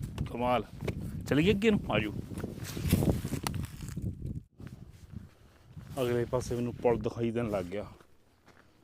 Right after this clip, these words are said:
ਲੋਹੇ ਦਾ ਬਣਿਆ ਹੋਇਆ ਪੁਲ ਆ। ਹਾਂ, ਆਮ ਤੌਰ 'ਤੇ ਕਿ ਲੱਕੜੀ ਦੇ ਹੁੰਦੇ ਆ ਨਾ, ਇੱਥੇ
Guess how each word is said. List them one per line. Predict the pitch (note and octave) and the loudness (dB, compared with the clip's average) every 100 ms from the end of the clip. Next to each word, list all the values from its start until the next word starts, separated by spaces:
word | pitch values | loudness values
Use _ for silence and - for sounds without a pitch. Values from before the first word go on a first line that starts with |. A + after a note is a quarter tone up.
| _ _ - A#2+ | _ _ -16 -6
ਲੋਹੇ | A#2+ G#2+ B2 B2+ | -4 -4 -4 -2
ਦਾ | C3+ | -2
ਬਣਿਆ | A#2 B2 A2+ | -2 -4 -4
ਹੋਇਆ | G#2+ A2+ | -4 -6
ਪੁਲ | - F#2 E2+ | -2 -2 -4
ਆ। | D#2 - - - _ - G#2+ | -8 -20 -20 -20 _ -16 -12
ਹਾਂ, | G2 F2 F#2 - _ _ _ - _ _ - - A#2+ | -12 -12 -18 -20 _ _ _ -20 _ _ -20 -6 -4
ਆਮ | G#2 | -2
ਤੌਰ | A2+ A2+ | -2 -2
'ਤੇ | A#2+ | -4
ਕਿ | A2+ A#2+ | -2 0
ਲੱਕੜੀ | G#2+ - C#3+ | -2 -2 0
ਦੇ | D3+ | 2
ਹੁੰਦੇ | C#3 B2+ C3+ | 0 2 0
ਆ | |
ਨਾ, | E3+ | 0
ਇੱਥੇ | G3 - E3 | -2 -6 -10